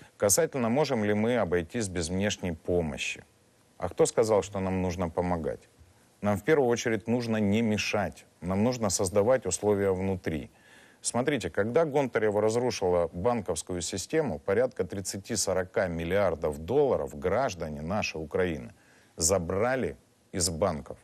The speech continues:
опасаясь, что они будут следующими. Это актив,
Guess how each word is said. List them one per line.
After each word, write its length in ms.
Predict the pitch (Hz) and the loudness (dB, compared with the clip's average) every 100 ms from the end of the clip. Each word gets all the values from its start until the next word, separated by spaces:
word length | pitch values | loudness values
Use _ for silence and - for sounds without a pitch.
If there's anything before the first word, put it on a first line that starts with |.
| - | -6
опасаясь, 580 | 80 92 - 135 131 | -4 -2 2 2 0
что 160 | - - | -2 -2
они 180 | 82 95 | -2 -2
будут 320 | 101 90 82 | -4 -6 -8
следующими. 640 | - 80 73 60 - - - - _ - | -8 -8 -8 -10 -16 -16 -20 -20 _ 0
Это 300 | 117 117 131 | 0 2 2
актив, 480 | 120 - 165 170 | 2 -2 -2 -2